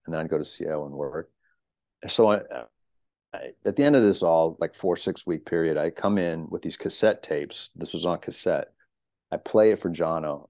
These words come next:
and he listens, and he's like, "This guy's pretty good. Who, who is this guy?" I said, "This is me. I'm, I've been doing this, you know, behind the scenes." "Fantastic. You're now the director of promotions and public relations.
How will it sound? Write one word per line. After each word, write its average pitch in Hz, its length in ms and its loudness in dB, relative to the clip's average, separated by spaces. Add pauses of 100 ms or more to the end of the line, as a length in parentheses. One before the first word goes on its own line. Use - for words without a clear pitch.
and 85 140 -8
he 90 80 -4
listens, 92 480 -2
and 87 100 -10
he's 85 120 -10
like, 85 220 -6 (640)
"This - 140 -8
guy's 175 220 -6
pretty 139 260 -2
good. 151 300 0
Who, 143 320 0
who 160 180 2
is 208 140 0
this - 160 -8
guy?" - 100 -10
I - 60 -8
said, - 180 -8
"This - 180 -8
is - 120 -10
me. 147 260 -2 (160)
I'm, 110 220 -4 (100)
I've 120 140 -4
been 135 120 2
doing 131 280 -2
this, - 320 -16 (240)
you 92 80 -6
know, 87 260 -6
behind 104 260 -4
the 104 40 -6
scenes." - 240 -8 (1040)
"Fantastic. 85 600 -4
You're 104 140 4
now 107 160 4
the 110 100 6
director 104 360 4
of 92 80 0
promotions 95 440 -4
and 85 80 -8
public 87 300 -4
relations. 82 760 -4